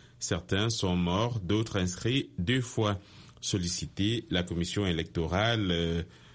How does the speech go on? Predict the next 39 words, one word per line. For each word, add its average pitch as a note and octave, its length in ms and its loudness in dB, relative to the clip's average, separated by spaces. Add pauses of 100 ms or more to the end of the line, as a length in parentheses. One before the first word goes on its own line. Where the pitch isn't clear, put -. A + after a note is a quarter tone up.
(140)
du F2 180 0
Zimbabwe, F#2 840 0 (140)
par, E2 380 2
euh, E2+ 320 2
sollicitée F2+ 560 -2
par E2 220 -2
la E2+ 120 0
presse, F2 300 -2
dont F2+ 240 2
la E2 160 0
commission E2+ 560 0
électorale D#2+ 480 0
du D#2+ 100 -2
Zimbabwe E2+ 460 0 (400)
n'a F2 160 0
pas A2 340 0 (120)
donné F#2+ 600 0
de F#2+ 200 2
suite. - 440 -4 (1500)
Le A2+ 140 2
Niger A2 340 2
entame F#2 380 2
ce G2 140 0
lundi F#2 380 2
une F#2 200 2
semaine F#2+ 480 2
décisive G2 560 0
au G2 100 2
lendemain G2+ 520 2
de G#2+ 80 0
l'expiration G2 760 0
d'un G2+ 400 2
ultimatum A#2 680 0
de G#2+ 80 0
la F#2 140 2
C G2 200 -2
D F#2 200 2
A F2 120 2
O F2+ 180 0